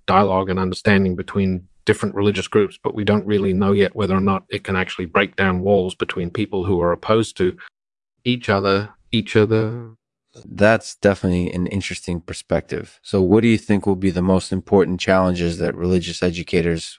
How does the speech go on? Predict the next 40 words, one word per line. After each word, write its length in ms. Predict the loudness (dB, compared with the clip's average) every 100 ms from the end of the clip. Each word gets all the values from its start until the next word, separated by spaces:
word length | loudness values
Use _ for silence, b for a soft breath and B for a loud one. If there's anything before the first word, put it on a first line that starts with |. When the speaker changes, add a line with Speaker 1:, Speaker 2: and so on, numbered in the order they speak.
| _
Speaker 2:
will 160 | -8 -4
face 400 | 2 2 0 -6
in 120 | -6
the 100 | -4
coming 320 | -2 0 0
years 540 | 0 0 -2 -8 -16 -6
as 220 | -4 -2
robotics 600 | 0 2 2 0 -4 -12
technologies 680 | -8 -6 -2 -2 -2 -6 -10
continue 500 | -10 -6 -6 -6 -8
to 180 | -8 -8
evolve? 300 | -8 -12 -14 _ _ _ _ _ -2
Speaker 1:
I 100 | 0
think 260 | 0 -2 _ 0
the 60 | 4
most 260 | 4 4
important 400 | 2 2 0 -2
challenge 480 | 0 2 4 2 -2 -2
is 140 | -2 2
gonna 220 | 2 2
be 280 | 2 0 0
to 120 | -4
find 340 | 0 2 4
ways 260 | 4 2 0
to 120 | -2
use 220 | -2 0 0
robotics 500 | 2 2 0 -2 -2
in 80 |
a 60 | -2
way 220 | 0 0
that's 200 | -2 -4
beneficial 560 | -2 0 2 -2 -2 -4
for 140 | -4
students 480 | -8 -2 -2 -2 -6
while 180 | -2 -2
still 280 | -2 2 2
meeting 420 | 2 0 -4 -2
their 140 | -2 -2
religious 460 | 0 -2 -4 -10
requirements. 560 | -10 -6 -6 -6 -10